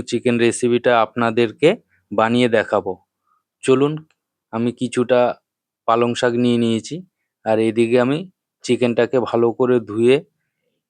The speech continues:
জল ঝরিয়ে নিয়েছি। আর এদিকে আমি পালং শাকটাকে সেদ্ধ করতে দিয়ে দেবো। দেখুন, আমি এইদিকে পালং শাকটাকে সেদ্ধ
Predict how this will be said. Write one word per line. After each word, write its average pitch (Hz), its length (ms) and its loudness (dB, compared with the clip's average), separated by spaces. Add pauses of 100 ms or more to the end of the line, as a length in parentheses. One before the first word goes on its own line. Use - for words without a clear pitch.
(1300)
জল 127 300 2
ঝরিয়ে 120 360 4
নিয়েছি। 117 400 -2 (1400)
আর 113 200 0
এদিকে 120 420 0
আমি 131 200 -2 (200)
পালং 113 280 0
শাকটাকে 123 500 -4 (240)
সেদ্ধ 117 380 -2 (140)
করতে 123 280 -2
দিয়ে 117 220 -2
দেবো। 92 220 -4 (720)
দেখুন, 120 220 0
আমি 123 160 0
এইদিকে 120 280 2
পালং 120 300 -2
শাকটাকে 120 400 -2
সেদ্ধ 113 280 -4